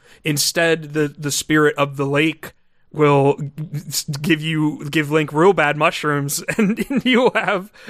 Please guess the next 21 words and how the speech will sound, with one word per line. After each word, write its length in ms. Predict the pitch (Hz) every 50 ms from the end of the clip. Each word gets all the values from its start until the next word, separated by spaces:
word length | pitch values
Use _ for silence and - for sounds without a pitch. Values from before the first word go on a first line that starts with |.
| -
a 100 | - 170
real 280 | 180 160 170 220 240 247
bad 320 | 202 202 190 180 180 180
time 320 | - 196 190 196 208 214 185
before 260 | 170 - - 160 151
starting 460 | 143 - - 175 156 160 160 156 156 151
the 180 | 156 147 147
Lake 240 | 147 147 156 180 -
Bed 240 | - 160 147 147 139
Temple, 540 | - 151 143 143 - 147 135 131 131 127 - _ _ _ _ _ _ -
uh, 200 | 143 147 143 139 143
which 200 | 151 160 - 196
is, 220 | 190 180 170 175
to 160 | 156 - 214
me, 260 | 208 220 254 262 262
one 160 | 247 214 202 202
of 80 | 196
my 180 | 180 165 160 156
most, 560 | 156 156 156 156 156 147 - - - - - 160 - -
uh, 140 | 165 156 147
notable, 760 | 147 147 147 147 151 156 147 147 147 147 147 147 151 151